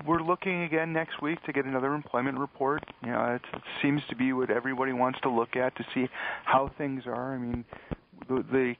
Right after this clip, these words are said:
key components of the report, not necessarily the headline payroll number. It's gonna be, you know, are, are we seeing wage growth? Are we seeing income growth? Uh, you know, we're gonna wanna look at the unemployment rate, but not specifically the unemployment rate, but to see if we're seeing any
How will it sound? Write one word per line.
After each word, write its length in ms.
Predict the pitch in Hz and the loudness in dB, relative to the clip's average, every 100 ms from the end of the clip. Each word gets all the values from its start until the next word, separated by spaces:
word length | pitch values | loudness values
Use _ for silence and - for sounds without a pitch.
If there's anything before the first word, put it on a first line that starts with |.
| - | -4
key 80 | 151 | -4
components 640 | 151 143 131 131 139 135 | -2 -4 0 2 0 -2
of 80 | 131 | -4
the 60 | 131 | -2
report, 580 | 127 - 127 139 - | -2 0 2 4 2
not 320 | 110 120 123 123 | -2 2 2 2
necessarily 500 | 127 - 135 127 135 | -2 0 2 4 4
the 80 | |
headline 440 | 120 120 127 127 139 | 2 0 2 2 2
payroll 340 | 120 113 117 | 0 2 2
number. 320 | 117 117 127 | 2 0 0
It's 140 | 135 - | -2 -2
gonna 200 | 123 117 | -2 -2
be, 100 | 113 | 0
you 240 | 123 117 - - - - - | 0 0 -2 -10 -10 -14 -6
know, 80 | 117 | 2
are, 420 | 113 - - - | 2 4 2 4
are 200 | - 123 | 4 4
we 160 | 120 131 - | 4 0 4
seeing 240 | 135 123 | 4 6
wage 300 | 117 117 120 - | 6 4 2 2
growth? 300 | 117 117 127 | 4 4 2
Are 100 | 110 | -4
we 140 | 113 113 - | -4 -6 -2
seeing 320 | 117 113 113 | 2 2 2
income 480 | 123 123 - 123 117 | 2 2 0 0 2
growth? 340 | 113 104 131 - - - - - - | 2 2 -2 -12 -16 -12 -10 -4 2
Uh, 560 | 107 107 107 98 127 | 4 6 6 4 0
you 120 | - 117 | 2 4
know, 100 | 113 | 4
we're 100 | 117 | 6
gonna 140 | 117 | 6
wanna 320 | 120 123 131 | 6 6 4
look 260 | 123 127 - | 4 4 4
at 180 | 123 - - - | 2 2 -8 -2
the 300 | 120 117 117 | 2 2 2
unemployment 580 | 120 123 113 131 127 123 | 2 0 -2 -2 0 2
rate, 180 | 127 127 | 0 0
but 80 | 123 | 0
not 160 | 117 117 | 0 -2
specifically 520 | - - 120 - 127 | -6 -4 -4 -2 -2
the 100 | 120 | 2
unemployment 540 | 117 110 - 123 123 117 | 0 0 0 0 2 2
rate, 180 | 117 127 | 0 0
but 100 | 123 | -4
to 80 | 113 - | -4 -4
see 120 | 120 | 0
if 80 | 120 - | 0 -2
we're 100 | 117 - | -6 -2
seeing 200 | 120 120 | -2 0
any 260 | 117 113 | 2 0